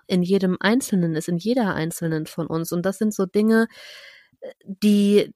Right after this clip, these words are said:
nimmt man mit, also die habe ich zumindest auch aus diesem Jahr mitgenommen, wie viel Stärke in uns alleinerziehenden Mamas liegen. Ich hoffe, fürs nächste Jahr werden wir sicherlich auch mal einen alleinerziehenden Papa haben,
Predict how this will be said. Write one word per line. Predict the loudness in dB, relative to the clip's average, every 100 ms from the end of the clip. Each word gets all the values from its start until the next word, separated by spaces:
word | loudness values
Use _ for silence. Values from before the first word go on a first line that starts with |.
| -12 2
nimmt | 4 4 4
man | 4 6
mit, | 4 4 -2
also | -2
die | 0 0
habe | 0
ich | -2 -4
zumindest | -2 0 0 -2 -6
auch | -6
aus | -8 -2
diesem | 0 2 0
Jahr | 0 0
mitgenommen, | 0 -2 -2 -2 -2 -4 -10 -20 _ 0
wie | 2 2
viel | 4 4
Stärke | 2 -4 _ 2 2 2 -2 -2 0 -2 -2
in | 0 2 4 2 -2 0
uns | 2 2 0 -10 _ 0
alleinerziehenden | 2 4 2 -2 -2 0 2 2
Mamas | 2 2 0 0 -4 -10 -10
liegen. | -4 0 2
Ich | 0 -2 -4 0
hoffe, | 0 0
fürs | 0 0 4
nächste | 4 4 2
Jahr | 4 4 4
werden | 2 2
wir | 0
sicherlich | 0 -2 -2 -4
auch | -2
mal | -2
einen | -2 -2
alleinerziehenden | -2 0 0 -2 -2 -2 -2
Papa | -4 -4 -2
haben, | 0 0